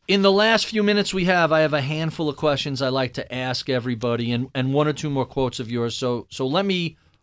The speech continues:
run through these pretty quickly and, and we'll see if we can get you out. I know I, we have a call waiting for you shortly. Um, one of the things you had mentioned previously that I always found interesting was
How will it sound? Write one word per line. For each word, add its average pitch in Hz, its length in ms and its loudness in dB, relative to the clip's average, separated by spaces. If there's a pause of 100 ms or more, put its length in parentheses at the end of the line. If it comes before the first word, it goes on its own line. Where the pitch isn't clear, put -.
(100)
run 175 240 4
through 165 220 0
these 147 200 2
pretty 139 400 -4 (720)
quickly 117 540 0 (380)
and, 135 260 0
and 135 300 -2
we'll 131 80 0
see 151 160 -2
if 131 80 -2
we 147 80 -2
can 135 140 -2
get 131 180 -2
you 127 180 0
out. 123 140 0
I 120 60 -2
know 127 180 -2
I, 127 120 -2
we 127 180 -4
have 113 100 -4
a 110 40 -6
call 127 240 -2
waiting 120 200 -2
for 107 120 -12
you 107 80 -6
shortly. 107 520 -4 (400)
Um, 156 360 2
one 214 200 2
of 269 60 0
the 233 80 -2
things 208 240 0
you 202 80 0
had 165 100 0
mentioned 160 420 -4
previously 147 460 -4
that 135 120 -2
I 139 40 0
always 147 180 -2
found 139 240 -4
interesting 131 540 -4
was 123 440 -2